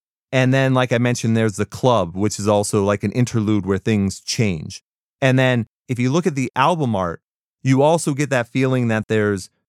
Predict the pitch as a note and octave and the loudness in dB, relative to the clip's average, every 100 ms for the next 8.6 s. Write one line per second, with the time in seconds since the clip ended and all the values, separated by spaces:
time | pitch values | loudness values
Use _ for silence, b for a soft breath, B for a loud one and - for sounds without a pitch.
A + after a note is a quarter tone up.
0 | _ - E3 F#3+ - D#3 C3 C3 A#2 G#2+ | _ -4 0 0 -2 -2 0 0 0 -2
1 | - A#2+ A2+ - - B2 B2+ - A2 - | -2 -2 -2 -4 0 2 2 -2 -6 -4
2 | - B2 A#2 A2+ F#2+ - - A#2+ B2 - | 0 2 4 2 0 -2 -2 0 0 0
3 | G#2 - G#2+ G2+ F#2 F2 F#2 - G#2+ - | -2 0 0 2 0 -2 -4 -4 -8 -2
4 | B2 B2 G2+ E2+ - _ _ _ _ A#2+ | 0 2 0 -4 -10 _ _ _ _ 0
5 | A2+ G#2 G2 G2 - B2 A2+ - F#2+ F2 | 0 2 0 0 0 2 2 0 -2 -2
6 | C#2 - b b B2 C#3 F3 E3+ B2+ D3 | -8 -14 b b 2 2 2 0 -2 0
7 | C#3 A#2+ C3+ B2 D3 D3+ D3 A#2+ B2+ D3 | -2 0 0 0 0 2 2 2 0 0
8 | C3+ - A2 G#2 G2+ | -2 -2 0 2 0